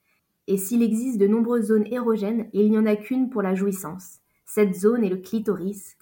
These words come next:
comme l'exprimait Anne Cote dans son article nommé Le mythe de l'orgasme vaginal. Du coup, les anciennes croyances provenant des études de Freud qui, rappelons-le, pensaient les femmes inférieures aux hommes et secondaires,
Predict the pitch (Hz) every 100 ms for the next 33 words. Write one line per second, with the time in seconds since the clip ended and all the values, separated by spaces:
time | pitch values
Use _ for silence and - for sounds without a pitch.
0 | _ - 202 208 233 - 247 226 - 220
1 | 254 247 - 240 277 - _ _ _ 180
2 | 202 208 214 226 226 - 277 208 202 202
3 | 254 254 190 196 196 190 269 277 196 180
4 | 196 202 220 269 214 175 196 190 165 143
5 | - _ _ _ _ 220 233 233 311 -
6 | - 208 202 226 233 311 294 240 240 277
7 | 294 - 220 214 262 226 202 196 240 208
8 | 190 - 247 226 - - 226 233 190 180
9 | - 214 220 226 220 - _ _ - 233
10 | 233 277 262 - 240 233 254 262 254 247
11 | 240 214 202 226 214 190 247 233 214 196
12 | 247 214